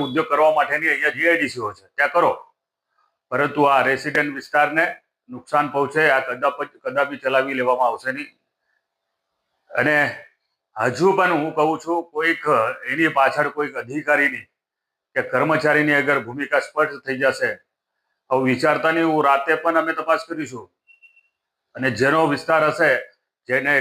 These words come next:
ગટર, પાણી, જેને બી એને લાગુ પડતું હશે, જેની ઉપર ડેપ્યુટી એન્જિનિયર હોય કે ઉપરના અધિકારી હોય, આ ચોક્કસ તમને એનો ખુલાસો કરવો પડશે. અને અમે જે કામ હાથ પર લઈએ છીએ, એ અમારા ઉધનાની જનતાને,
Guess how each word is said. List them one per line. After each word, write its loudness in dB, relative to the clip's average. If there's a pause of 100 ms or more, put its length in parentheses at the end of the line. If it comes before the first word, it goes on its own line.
ગટર, 2 (480)
પાણી, -2 (520)
જેને 0
બી 4
એને 2 (180)
લાગુ 2
પડતું -2
હશે, -6 (180)
જેની -14
ઉપર -6
ડેપ્યુટી -4
એન્જિનિયર 2
હોય 4 (460)
કે -8
ઉપરના 2
અધિકારી 2
હોય, -2 (500)
આ -4 (140)
ચોક્કસ 0 (520)
તમને -2 (100)
એનો 2 (540)
ખુલાસો 0
કરવો 4
પડશે. 0 (960)
અને 0
અમે 2 (560)
જે 0
કામ 2
હાથ 0
પર 0
લઈએ 4
છીએ, 0 (1300)
એ 0
અમારા 4
ઉધનાની 0
જનતાને, 2